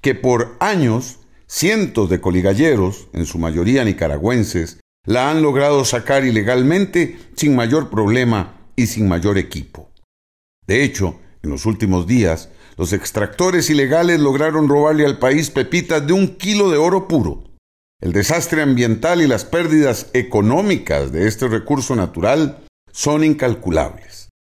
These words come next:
Por razones puritanas, convenientes y hasta cuestionables, se dio una oposición frontal contra la explotación de oro por vías formales, no solo de Industrias Infinito, sino de cualquier otra vía que significara orden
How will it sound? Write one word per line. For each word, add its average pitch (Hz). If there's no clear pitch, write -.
Por 98
razones 220
puritanas, 123
convenientes 127
y 131
hasta 107
cuestionables, 90
se -
dio 196
una 220
oposición 180
frontal 143
contra 143
la 123
explotación 120
de 127
oro 175
por 123
vías 143
formales, 90
no 139
solo 180
de 147
Industrias 143
Infinito, 156
sino 170
de 147
cualquier 143
otra 175
vía 196
que 156
significara 127
orden 196